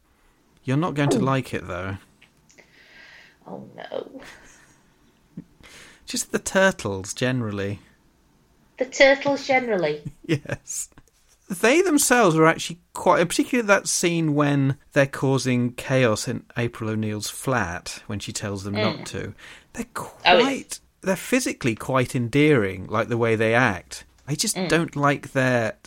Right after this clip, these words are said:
Speaker 1: eighties surfer dude voices particularly. I think they would be, if they had more, like, d-, just different voices, if they were a bit more like Uni or,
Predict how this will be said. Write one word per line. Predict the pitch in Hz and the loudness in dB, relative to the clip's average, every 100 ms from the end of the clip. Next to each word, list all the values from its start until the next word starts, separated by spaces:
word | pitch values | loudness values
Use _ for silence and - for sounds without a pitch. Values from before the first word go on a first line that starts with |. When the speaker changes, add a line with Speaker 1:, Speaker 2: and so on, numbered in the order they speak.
| - | 0
Speaker 1:
eighties | 135 127 - 117 - - _ | 0 0 0 0 0 -4 _
surfer | - 131 123 127 | -2 0 0 0
dude | 110 113 110 | -2 -2 -2
voices | 131 147 143 104 | -2 0 -2 -8
particularly. | - - 98 - 101 95 95 98 101 _ _ | -12 -12 -12 -10 -10 -8 -8 -8 -10 _ _
I | 151 | -6
think | 196 - | -4 -2
they | 165 160 | 2 4
would | 151 139 | 2 2
be, | 143 139 135 - | 0 2 0 -2
if | 151 - | -8 -2
they | 135 | 0
had | 147 139 | 0 2
more, | 139 127 123 | 2 4 2
like, | 120 117 113 - - - _ _ | 2 0 -2 -6 -18 -20 _ _
d-, | - 170 | -10 -6
just | - - | -6 -2
different | 180 170 131 | -2 -2 -2
voices, | 156 165 - 104 | 2 2 2 -2
if | 107 - | -4 -2
they | 123 | 0
were | |
a | 127 | 0
bit | 123 - - - | -4 -10 -14 -10
more | 151 120 107 | -4 -4 -2
like | 101 101 - - | -2 -4 -8 -8
Uni | 107 107 101 95 95 | -4 -2 -2 -6 -8
or, | 95 92 92 | -8 -10 -12